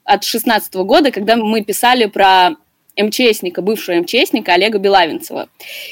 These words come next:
И мы упоминали, что в частности, ну, у него много, у него большой, как бы он выстроил большую бизнес-империю, которая получала много денег от,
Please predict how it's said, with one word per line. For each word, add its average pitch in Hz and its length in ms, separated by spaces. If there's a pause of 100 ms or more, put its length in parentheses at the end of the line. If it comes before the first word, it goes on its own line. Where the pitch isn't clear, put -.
(160)
И 247 160
мы 269 180
упоминали, 254 460
что - 180
в 226 80
частности, 254 840
ну, 240 180
у - 40
него 240 180
много, 220 520
у 180 60
него 208 160
большой, 202 560 (760)
как 202 220
бы 180 100
он 196 160
выстроил 247 300
большую 202 320
бизнес-империю, 285 800
которая 214 320
получала 208 400
много 190 300
денег 180 320
от, 160 100